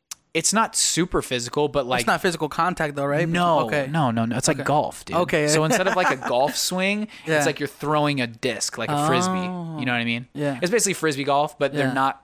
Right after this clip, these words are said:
Speaker 1: really frisbees. They're s-, called discs, but
Speaker 2: Yeah.
Speaker 1: that's what it is. It's frisbee golf.
Speaker 2: Oh, okay.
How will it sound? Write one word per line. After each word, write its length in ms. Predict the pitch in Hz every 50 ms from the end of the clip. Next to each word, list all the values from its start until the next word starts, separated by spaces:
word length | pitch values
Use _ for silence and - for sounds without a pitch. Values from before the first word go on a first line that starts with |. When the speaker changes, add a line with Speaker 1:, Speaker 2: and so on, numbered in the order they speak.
| _ -
Speaker 1:
really 260 | - 131 131 135 131
frisbees. 560 | 127 - - - 131 127 127 127 139 139 135 123
They're 140 | 123 117
s-, 200 | 113 - - -
called 320 | - - - 120 113 120 113
discs, 380 | - 107 127 - - - -
but 120 | - - 156
Speaker 2:
Yeah. 80 | 147
Speaker 1:
that's 140 | - 139 127
what 80 | 143 139
it 120 | 117 104
is. 160 | 85 82 110
It's 160 | 143 143 - -
frisbee 300 | - 131 113 107 104 95
golf. 260 | - 64 65 - - - _ - - - - -
Speaker 2:
Oh, 280 | - 269 285 254 175 208
okay. 360 | 240 - - 151 143 156 180